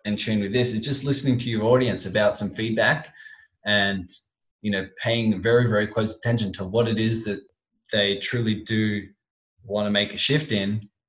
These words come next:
and, and then tying that in with what makes you passionate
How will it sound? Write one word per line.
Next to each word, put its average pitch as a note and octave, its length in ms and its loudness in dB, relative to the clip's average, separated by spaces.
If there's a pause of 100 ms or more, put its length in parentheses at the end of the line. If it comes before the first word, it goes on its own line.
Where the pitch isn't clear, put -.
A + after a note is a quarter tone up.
(400)
and, G2 520 0 (320)
and G2+ 140 -2
then F#2+ 360 -6 (720)
tying A#2+ 380 4
that A2+ 180 6
in A#2 120 4
with G#2 180 0
what A2 140 4
makes G2+ 280 0
you C3+ 140 4
passionate G#2 640 0